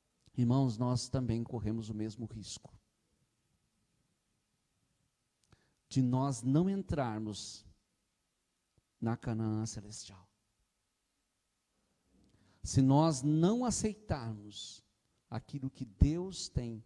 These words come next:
e os propósitos de Deus para a nossa vida.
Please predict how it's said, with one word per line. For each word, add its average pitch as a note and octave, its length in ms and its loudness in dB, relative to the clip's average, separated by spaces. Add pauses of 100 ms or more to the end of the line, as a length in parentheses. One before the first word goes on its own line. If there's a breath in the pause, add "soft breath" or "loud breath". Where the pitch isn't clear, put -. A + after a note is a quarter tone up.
(260 soft breath)
e - 60 -10
os B2 120 -2
propósitos - 760 4
de D3+ 100 -4
Deus B2 300 -2
para A2+ 140 -4
a - 20 -6
nossa G#2+ 320 -10
vida. - 340 -20